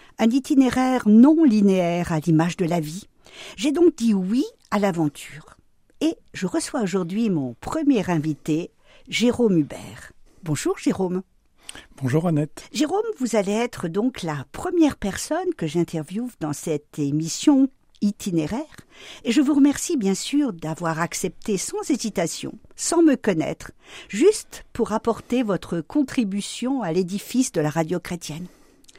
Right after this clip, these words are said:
Speaker 1: Vous m'avez simplement demandé, vous en souvenez-vous, qu'est-ce qui en moi peut intéresser les auditeurs ? Et j'ai apprécié cette humilité. Je vous rassure tout de suite, je ne doute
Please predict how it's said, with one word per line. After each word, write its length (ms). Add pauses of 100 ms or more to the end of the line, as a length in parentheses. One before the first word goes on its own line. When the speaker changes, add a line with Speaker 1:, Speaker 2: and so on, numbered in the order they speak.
(600)
Speaker 1:
Vous 120
m'avez 260
simplement 480
demandé, 640
vous 180
en 60
souvenez-vous, 640 (400)
qu'est-ce 400
qui 320
en 140
moi 400
peut 180
intéresser 540
les 200
auditeurs ? 580 (600)
Et 80
j'ai 160
apprécié 640
cette 360
humilité. 760 (420)
Je 100
vous 120
rassure 320
tout 120
de 80
suite, 400 (260)
je 120
ne 140
doute 320